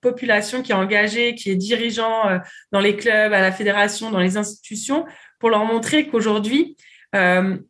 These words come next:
les sportives ont envie de s'engager, euh, et, et je pense encore plus à ces pionnières, euh, qui, qui ont vu le cheminement, euh, euh, sur le rugby féminin et qui ont envie de,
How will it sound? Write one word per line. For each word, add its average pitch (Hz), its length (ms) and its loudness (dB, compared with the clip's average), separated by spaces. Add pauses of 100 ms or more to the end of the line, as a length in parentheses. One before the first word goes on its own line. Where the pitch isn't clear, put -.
les 226 180 2
sportives 247 680 -2
ont 226 120 2
envie 247 240 2
de 277 60 -10
s'engager, 226 720 -2 (440)
euh, 185 300 2 (200)
et, 202 380 2
et 208 60 2
je 196 100 -2
pense 220 260 -2
encore 214 280 -6
plus 269 200 -4
à 220 80 2
ces 214 200 -2
pionnières, 240 580 0 (260)
euh, 196 120 2
qui, 190 320 -4
qui 214 100 -4
ont 214 100 4
vu 254 360 -2
le 247 100 0
cheminement, 240 800 -2
euh, 180 280 2 (340)
euh, 185 160 2
sur 190 160 -6
le 190 80 0
rugby 202 280 -2
féminin 208 440 0
et 233 100 2
qui 233 160 -8
ont 190 80 2
envie 202 320 0
de, 185 280 0